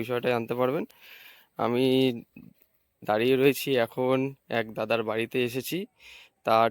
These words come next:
ঠিক লফটের সামনেই আমি এখন বর্তমানে দাঁড়িয়ে। আজকে কয়েকদিন ধরে বৃষ্টিপাত একদমই নেই, খুবই সুন্দর শীতের আমেজ আসতে চলেছে।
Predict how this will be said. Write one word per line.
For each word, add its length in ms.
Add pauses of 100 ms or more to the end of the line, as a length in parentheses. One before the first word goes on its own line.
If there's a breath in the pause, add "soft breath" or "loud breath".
ঠিক 160 (120)
লফটের 400
সামনেই 420
আমি 160 (100)
এখন 140 (100)
বর্তমানে 360
দাঁড়িয়ে। 360 (560 loud breath)
আজকে 280 (520)
কয়েকদিন 380
ধরে 200 (320)
বৃষ্টিপাত 580 (160)
একদমই 460
নেই, 100 (720 soft breath)
খুবই 200
সুন্দর 340
শীতের 380
আমেজ 280 (180)
আসতে 220
চলেছে। 360